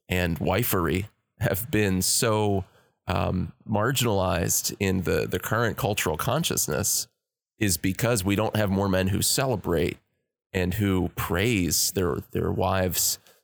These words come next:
the mothers of their children, for that beautiful work there.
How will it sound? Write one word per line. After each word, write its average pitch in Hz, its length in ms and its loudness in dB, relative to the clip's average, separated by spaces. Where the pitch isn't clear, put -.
the 90 60 -2
mothers 98 420 2
of 87 120 -2
their 87 140 0
children, 95 460 0
for 95 120 -2
that 90 180 0
beautiful 98 340 0
work 90 260 -2
there. 80 280 -2